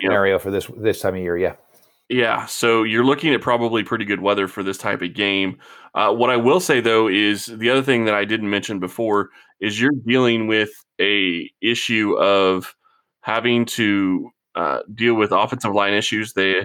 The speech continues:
Speaker 1: have consistently had injuries across the offensive line that have really hurt their offense. And then the other thing I m-, should have mentioned before, I think Andy Reid has a bad tendency that he needs to get over. He lets, he seems to let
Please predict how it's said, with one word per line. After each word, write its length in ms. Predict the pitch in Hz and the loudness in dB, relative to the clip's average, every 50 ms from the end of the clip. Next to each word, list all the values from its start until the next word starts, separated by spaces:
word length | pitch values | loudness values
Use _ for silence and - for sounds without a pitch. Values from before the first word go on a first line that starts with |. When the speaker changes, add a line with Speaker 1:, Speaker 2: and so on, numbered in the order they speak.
| - - | -2 -4
Speaker 1:
have 240 | 87 90 - - _ | -4 -4 -6 -14 _
consistently 760 | - 101 92 - - - 120 - _ 104 87 101 104 101 101 | -8 -6 -6 -6 -4 -6 -6 -4 _ -2 0 2 2 0 0
had 400 | - 107 101 101 98 101 98 - - _ _ | -2 -2 0 0 0 -2 -2 -4 -10 _ _
injuries 420 | - - - 101 101 110 107 101 95 | -4 -2 -2 0 0 0 0 0 -2
across 300 | 98 - 107 104 101 - | -2 0 0 0 0 0
the 140 | 107 98 | 0 0
offensive 400 | 98 98 - - 95 - 92 90 | 0 0 -2 -8 -8 -6 -6 -2
line 240 | 98 101 101 104 101 | 0 0 0 2 0
that 100 | 98 95 | 0 0
have 100 | 95 92 | 0 0
really 200 | 98 98 98 98 | 2 2 0 2
hurt 220 | - 117 107 98 - | 2 0 -2 0 2
their 160 | 92 90 92 | 2 2 4
offense. 400 | 92 98 - - 117 110 - - - - - - - - - - | 2 2 0 0 -4 -4 -4 -10 -20 -20 -20 -20 -20 -20 -6 0
And 120 | 120 127 | 2 4
then 180 | 131 131 131 123 | 4 4 4 4
the 120 | 113 113 123 | 4 4 2
other 140 | 139 135 135 | 2 2 2
thing 160 | 135 120 110 | 0 2 2
I 80 | 110 104 | 2 0
m-, 220 | 101 104 95 - | -2 -2 -4 -6
should 180 | - - 131 120 | -4 -4 -4 -2
have 80 | 110 | 0
mentioned 280 | 104 104 - - 101 95 | -2 -2 -4 -4 -6 -6
before, 440 | 92 - - 110 107 107 98 90 _ - - _ _ _ _ _ _ | -6 -4 -2 0 2 2 0 0 _ -20 -20 _ _ _ _ _ _
I 80 | - | 0
think 180 | 156 208 185 - | 0 0 2 2
Andy 280 | 98 117 123 120 117 | 0 0 2 2 0
Reid 220 | 101 104 113 113 107 | 0 0 0 2 2
has 160 | 110 104 95 | 0 0 -2
a 20 | |
bad 240 | 92 92 98 98 95 | -2 -2 -2 -2 -2
tendency 420 | - - 98 92 92 90 - 98 92 | -4 -4 -4 -4 -4 -4 -6 -8 -6
that 140 | 90 90 | -6 -8
he 120 | - - 104 | -6 -4 -2
needs 220 | 101 98 95 - - | -2 -2 -2 -4 -8
to 80 | 90 | -6
get 120 | 78 78 82 | -4 0 0
over. 340 | 98 98 85 85 82 80 _ - - - _ _ | 0 0 0 -4 -6 -6 _ -20 -20 -20 _ _
He 240 | _ - - 147 185 | _ -2 0 0 2
lets, 440 | 185 139 127 127 127 127 - - - | 4 2 2 2 0 -2 -6 -10 -8
he 180 | - 127 131 160 | -2 -2 -2 -2
seems 400 | 156 - - 147 147 139 135 131 | -2 0 2 4 4 4 2 0
to 140 | - 131 113 | -2 -2 0
let 200 | 107 113 110 | 2 0 0